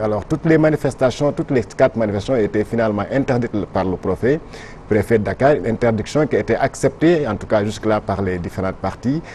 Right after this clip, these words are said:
Maintenant, la, la question qu'on se pose, c'est est-ce qu'on peut continuer toujours à manifester chaque vendredi, comme le veut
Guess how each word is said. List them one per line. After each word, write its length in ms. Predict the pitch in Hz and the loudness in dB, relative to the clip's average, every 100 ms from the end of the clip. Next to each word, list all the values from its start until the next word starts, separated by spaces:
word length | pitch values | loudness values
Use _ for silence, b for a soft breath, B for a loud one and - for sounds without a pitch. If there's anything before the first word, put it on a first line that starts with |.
| B | B
Maintenant, 300 | 107 107 110 | 0 2 2
la, 100 | 110 104 - | 2 0 0
la 120 | 110 | 0
question 360 | - 117 143 143 | 0 -2 0 0
qu'on 160 | 117 | -2
se 100 | 101 | -4
pose, 320 | 104 151 156 - | -2 0 0 2
c'est 180 | 107 | 0
est-ce 220 | - 131 - | 0 -4 -2
qu'on 160 | 135 | -2
peut 200 | 127 165 | 2 0
continuer 380 | - 131 120 117 | 2 -2 0 -2
toujours 280 | 110 107 95 | 0 0 2
à 100 | 90 | 0
manifester 560 | 98 110 107 110 - | -2 -2 -2 -2 -2
chaque 240 | 101 - - | -2 -2 -2
vendredi, 380 | 107 104 107 135 | 0 0 0 0
comme 240 | 104 101 | 0 0
le 60 | 98 | -2
veut 280 | 101 101 | 0 -2